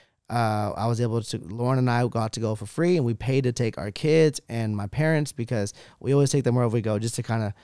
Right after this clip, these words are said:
show them the world, but also thank them for, for everything they, they do for us and keep doing for us.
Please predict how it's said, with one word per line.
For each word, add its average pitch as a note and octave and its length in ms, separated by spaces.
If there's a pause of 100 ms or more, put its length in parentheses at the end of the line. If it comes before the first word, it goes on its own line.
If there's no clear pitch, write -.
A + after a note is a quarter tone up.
(300)
show F#3 220
them E3 100
the D#3 100
world, C#3+ 280
but C3 80
also C3 200
thank C3 320
them B2 220
for, A2 360
for - 140
everything A#2+ 340
they, A2+ 120
they G#2+ 180
do A#2 160
for A2 180
us G#2+ 220
and A2+ 160
keep - 220
doing G#2+ 200
for G2+ 200
us. G2+ 280